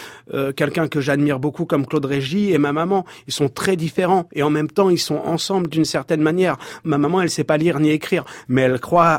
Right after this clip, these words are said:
à la logique des rêves et à la logique, en fait, de l'inconscient. Et elle comprend quelque chose dans le sourire, dans le regard, dans l'inattendu, dans, on la voit à la,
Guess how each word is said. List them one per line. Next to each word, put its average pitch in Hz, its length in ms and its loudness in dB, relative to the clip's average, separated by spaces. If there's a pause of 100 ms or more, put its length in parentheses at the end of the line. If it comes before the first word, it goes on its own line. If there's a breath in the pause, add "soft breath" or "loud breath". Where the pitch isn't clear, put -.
à 127 320 2
la 127 120 2
logique 143 360 0
des 156 140 2
rêves 160 340 2 (460 loud breath)
et 147 100 -4
à 135 120 4
la 135 100 4
logique, 143 320 2
en 143 60 0
fait, 151 160 0
de 131 100 0
l'inconscient. 151 580 0
Et 139 40 2
elle 123 80 -2
comprend 143 340 -4
quelque 139 300 -2
chose 180 340 2 (320 loud breath)
dans 143 360 4
le 143 120 4
sourire, 160 480 0
dans 135 140 2
le 135 80 2
regard, 151 460 2
dans 139 120 0
l'inattendu, 143 680 0
dans, 143 200 0 (240 loud breath)
on 139 80 -4
la 139 100 4
voit 160 220 4
à 156 60 4
la, 139 180 4